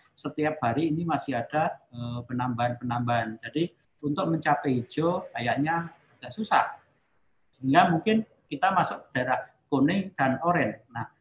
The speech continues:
ini yang, yang, eh, menjadi pertimbangan kita, sehingga kalau kita bisa, eh,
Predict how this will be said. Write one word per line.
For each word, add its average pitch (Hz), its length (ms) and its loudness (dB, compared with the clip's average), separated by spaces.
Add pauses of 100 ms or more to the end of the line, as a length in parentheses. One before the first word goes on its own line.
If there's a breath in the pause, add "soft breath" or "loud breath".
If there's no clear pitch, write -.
(1000)
ini 170 200 2
yang, 170 160 8
yang, 147 180 8 (100)
eh, 151 400 4
menjadi 151 280 0
pertimbangan 156 480 0
kita, 139 280 -2
sehingga 160 480 0
kalau 214 320 2
kita 185 240 -2
bisa, 151 280 -4
eh, 147 420 -4